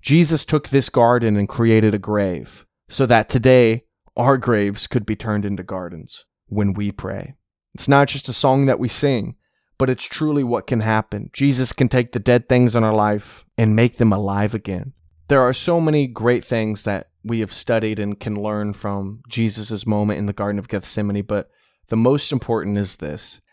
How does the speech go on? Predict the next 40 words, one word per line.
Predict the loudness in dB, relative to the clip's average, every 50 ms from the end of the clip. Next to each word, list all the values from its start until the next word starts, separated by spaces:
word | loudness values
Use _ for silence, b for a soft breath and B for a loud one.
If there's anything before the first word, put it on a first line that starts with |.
| _ _ _
that | -2 0 0 0
when | 0 0 0
it | -2 -2 -2
came | 0 2 2 4
down | 4 4 4 4 2 0
to | -2 -6 -8 -8
it, | -8 -8 -12 _ _ _ -12
Jesus | -6 -4 -2 -2 -2 -2 -4 -6 -6
was | -6 -6 -6 -4
willing | -2 0 2 2 2 2 0
to | -2 -6
be | -6 -4 -4 -4
obedient | -4 -4 -2 0 0 0 2 0 0 -2 -2 -4 _ -14
above | -8 -6 -6 -4 -4 -2
anything | -2 0 0 0 0 -2 -2 -4
else, | -6 -8 -12 -16 -18 -20 -20 -20 -20 _ _ _ -6
despite | -6 -4 -4 0 2 4 4 2 0 -4
the | -8
short-term | -8 -6 -4 -4 -4 -4 -6 -4 -2 -2 -2 0
benefits, | 0 0 0 0 -2 -4 -4 -6 -6 -6 -8 -14 -16 -18 _ _ _ _ _ _ _ _ -8
despite | -6 -6 -2 2 4 4 4 4 0 -4 _ _ _ _ _ _ -8
things | -2 0 2 2 2 0 0 0
that | 0 0 0
would | -2 -4 -4
be | -6 -4 -2
done | 0 0 0 0 -2
for | -4 -6 -8
his | -4 -2 -2 -2 -4 -6
good, | -6 -6 -4 -2 -2 -4 -6 -10 _ _ _ _ _ _ _ _
right? | -2 0 2 2 2 0 -4 _ _ _ _ _ _ _ _
It | -6 -4
was | -4 -2 -2 0
an | 0
act | 2 2 0 0 -2 -6
of | -6 -6
selflessness | 0 2 2 2 2 0 -4 -8 -8 -8 -10 -12 -12 -12 -12 -14 -18 -20 -20 _ _ _ _ _ _ _
to | -10 -8
die | -2 0 2 4 4 2 2
for | 0 -4 -6 -6 -4
us. | -4 -6 -8 -10 -12 -12 -14 -14